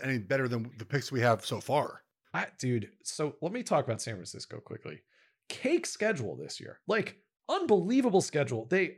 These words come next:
Speaker 2: their hardest game was the Eagles or the Cardinals because they played both the New York teams and smoked them. And they lost to the <laughs> Eagles and the Cardinals. Like, th-, this also, after this game, the forty-niners,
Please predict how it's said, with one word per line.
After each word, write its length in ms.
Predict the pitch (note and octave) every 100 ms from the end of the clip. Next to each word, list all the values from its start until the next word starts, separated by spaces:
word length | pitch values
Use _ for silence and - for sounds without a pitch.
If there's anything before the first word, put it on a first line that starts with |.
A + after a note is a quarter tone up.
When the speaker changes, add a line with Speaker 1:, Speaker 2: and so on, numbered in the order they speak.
| _ -
Speaker 2:
their 120 | F#3+
hardest 420 | A3+ C#4 B3 -
game 200 | G#3+ G3
was 260 | D3+ A#2 -
the 180 | B2+ C3+
Eagles 540 | F3 G3 D#4 F4 -
or 60 | E3+
the 80 | F3
Cardinals 480 | - G3+ B2+ E2+ -
because 300 | B2 E3 E3
they 100 | D#3
played 300 | F#3 D3+ -
both 240 | F#3+ A3
the 80 | F3
New 120 | D3+
York 280 | C#3+ C3+ C3
teams 280 | G2+ G#2 F#2+
and 140 | F2+
smoked 400 | - C3 B2+ -
them. 220 | D3+ C#3 _ - _ -
And 140 | C#3
they 100 | E3
lost 520 | C3 D3 F3+ G3 -
to 80 | F#3
the 120 | E3 D3+
<laughs> 80 |
Eagles 360 | D4+ - A3 G3
and 140 | G3
the 60 | -
Cardinals. 580 | - C4 B3 - - - - _
Like, 320 | E3+ F3+ - _ _ _ _ _ _ _
th-, 200 | G#3 - - - - -
this 260 | B2+ E3+
also, 600 | - G#3+ C4+ E3+ B2+ B2 -
after 360 | D3 D4+ - F#3
this 380 | D3 C#3+ - -
game, 320 | B2+ F#2 C#2+ - _ _ _ _ _ -
the 80 | -
forty-niners, 600 | G3 G3 F3 D3 B2